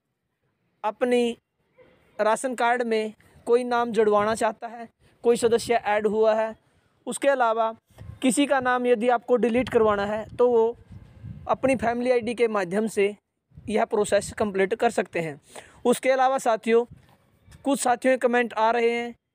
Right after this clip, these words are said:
कि उनकी फैमिली इनकम एक लाख अस्सी हज़ार से कम है, लेकिन उनका बीपीएल सूची में नाम नहीं है। तो उन साथियों के लिए बता दें साथियों, हमने इसके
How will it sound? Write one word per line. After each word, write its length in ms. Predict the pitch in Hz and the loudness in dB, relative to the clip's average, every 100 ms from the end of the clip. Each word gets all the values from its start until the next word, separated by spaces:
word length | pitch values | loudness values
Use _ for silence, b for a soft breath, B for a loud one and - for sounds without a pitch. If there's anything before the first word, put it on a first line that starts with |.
| _ - | _ -6
कि 80 | 254 | -2
उनकी 340 | 247 240 277 | 0 0 0
फैमिली 360 | 233 240 240 247 | 0 -2 -2 -2
इनकम 320 | 226 233 226 - | 0 0 0 -4
एक 200 | 254 262 | -8 -4
लाख 220 | 240 233 220 | -2 -2 -4
अस्सी 200 | - 214 | -4 -2
हज़ार 300 | 208 208 202 | 0 0 0
से 140 | 202 | -2
कम 240 | 202 190 | -2 -2
है, 160 | 208 220 b b - | -2 -6 b b -2
लेकिन 280 | 240 240 262 | -2 0 -2
उनका 360 | 247 240 233 | 0 0 0
बीपीएल 420 | 220 226 214 240 | -2 -6 0 -2
सूची 280 | 214 226 233 | -2 -8 -4
में 100 | 220 | -4
नाम 200 | 214 214 | -2 -2
नहीं 280 | 202 175 175 | -2 -4 -6
है। 160 | 175 - B B B B - | -8 -12 B B B B 0
तो 100 | 254 | 0
उन 100 | 254 | 2
साथियों 360 | 254 233 254 254 | 0 0 0 0
के 80 | |
लिए 140 | 254 254 | 2 2
बता 280 | 233 208 208 | 2 0 0
दें 120 | 226 | 2
साथियों, 380 | 214 208 220 247 - - _ _ _ _ _ _ b b | 0 0 0 -2 -4 -20 _ _ _ _ _ _ b b
हमने 280 | 208 233 262 | -4 0 -2
इसके 280 | - - | -2 2